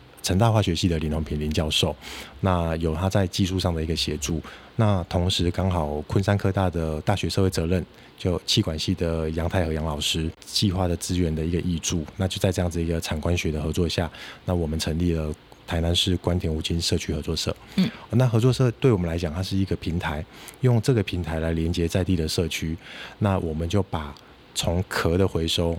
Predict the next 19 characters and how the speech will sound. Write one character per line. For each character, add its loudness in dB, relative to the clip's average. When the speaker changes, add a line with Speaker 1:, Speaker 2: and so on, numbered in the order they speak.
Speaker 1:
到 0
碳 -4
化 -2
到 -2
生 0
产 -4
包 0
装， -2
我 -2
们 2
把 -4
它 -4
变 0
成 -4
是 -6
就 0
业 0
机 -6
会， -2